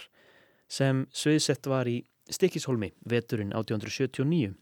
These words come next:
og lék Júlíana sjálf aðalhlutverkið, Guðrúnu Ósvífursdóttur. Í inngangi Silju Aðalsteinsdóttur að ljóðmælum Júlíönu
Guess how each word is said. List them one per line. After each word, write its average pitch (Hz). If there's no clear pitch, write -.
og 120
lék 110
Júlíana 120
sjálf -
aðalhlutverkið, 120
Guðrúnu 113
Ósvífursdóttur. 120
Í 143
inngangi 175
Silju 151
Aðalsteinsdóttur 131
að 113
ljóðmælum 117
Júlíönu 110